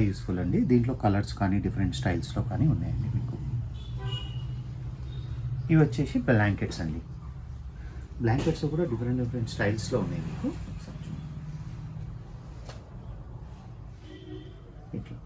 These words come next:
మీ కార్టూన్ రిలేటెడ్ ఏమన్నా ఇట్లా రెయిన్బో రిలేటెడ్ ఇట్లా డిఫరెంట్ స్టైల్స్‌లో ఉన్నాయండి. ఇక్కడ వచ్చేసి మీకు అన్ని మంకీ క్యాప్స్ ఇప్పుడు వచ్చేసి నాట్ మోడల్‌లో ఇప్పుడు ఈ వింటర్ సీజన్కు చాలా యూస్‌ఫుల్ అండి.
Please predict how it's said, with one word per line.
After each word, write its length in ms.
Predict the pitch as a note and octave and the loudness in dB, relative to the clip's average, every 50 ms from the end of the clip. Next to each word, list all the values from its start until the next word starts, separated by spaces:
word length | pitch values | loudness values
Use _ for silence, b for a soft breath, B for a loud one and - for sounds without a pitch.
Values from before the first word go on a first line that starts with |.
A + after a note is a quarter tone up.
| - - - - - - - - - - - - | -14 -14 -14 -14 -14 -14 -12 -12 -12 -8 -2 -2
మీ 80 | A#2 G2 - - | -2 -2 0 -2
కార్టూన్ 320 | G2 F#2 - - G2 F#2 E2+ - | -2 -2 -2 -2 -2 -2 -2 -4
రిలేటెడ్ 320 | F2 D#2+ D2+ D2+ - - E2 D#2+ | -6 -8 -8 -8 -6 -6 -4 -4
ఏమన్నా 240 | D#2+ E2 D#2+ E2+ - - - | -4 -4 -6 -6 -8 -8 -8
ఇట్లా 180 | - - - - - - - - - - - - - - - A2+ G2 | -6 -6 -6 -6 -8 -10 -12 -12 -14 -12 -12 -12 -10 -4 -2 0 2
రెయిన్బో 320 | G2+ F#2+ F#2 F#2 - G2 F2+ F2 | 2 2 0 0 -2 -2 -2 -2
రిలేటెడ్ 400 | E2 E2 E2 D#2+ - - - - - - - - B B B B B B | -2 -2 -4 -4 -6 -8 -10 -10 -10 -10 -10 -12 B B B B B B
ఇట్లా 140 | - - A#2+ - F#2+ | -2 -2 0 0 0
డిఫరెంట్ 280 | E2 D#2 E2+ E2 - - - | -2 -4 -4 -4 -4 -4 -4
స్టైల్స్‌లో 400 | - E2 E2 - - - - - D2+ | -6 -6 -6 -8 -8 -8 -8 -6 -6
ఉన్నాయండి. 220 | D#2 - - - - - - - - - - - - - - - - - - - - - - - - - | -6 -8 -8 -10 -10 -12 -12 -12 -12 -12 -12 -12 -12 -12 -12 -10 -10 -12 -12 -12 -14 -16 -18 -20 -20 -18
ఇక్కడ 140 | - E3 D#3+ | -12 -12 -10
వచ్చేసి 240 | D#3 - F3+ E3 - F#3+ E3+ | -6 -6 -4 0 4 6 6
మీకు 140 | D3+ - C3 | 6 8 8
అన్ని 220 | A#2 A#2+ C3 C3 C3+ C3 A#2 A#2 | 6 8 8 8 8 8 8 8
మంకీ 260 | A2 A2+ A2 - B2+ A2+ - - | 8 6 6 6 4 4 6 6
క్యాప్స్ 320 | A2 G2+ G2 - - - G#2 G2+ G2+ | 6 6 6 6 4 6 8 8 6
ఇప్పుడు 180 | G2 - G#2+ G2+ F#2+ | 6 6 4 4 4
వచ్చేసి 300 | - - F#2+ - - G#2+ G2 F#2+ | 4 2 2 4 6 6 6 6
నాట్ 180 | F#2 F#2 - - G#2 | 6 4 4 6 6
మోడల్‌లో 320 | G2 F2+ F2+ F2+ F2+ F#2+ A2+ - B B B B B B B | 6 6 6 4 2 0 0 -2 B B B B B B B
ఇప్పుడు 160 | B - C3 B2 | B 6 6 8
ఈ 20 | A#2 A#2 | 8 8
వింటర్ 240 | A2+ A2 A2 C#3 C3+ - | 8 8 8 6 4 4
సీజన్కు 360 | C3 A2+ A#2 A#2 B2 C3+ - D#3 - - | 2 2 2 2 2 2 0 2 4 6
చాలా 180 | G2 F#2 G2 G2 F2+ | 6 6 6 4 2
యూస్‌ఫుల్ 340 | F2 F2 - - G#2+ G2+ F#2+ F2 | 0 -2 -4 -4 -4 -2 -2 0
అండి. 180 | E2+ G2 F3 | 0 2 2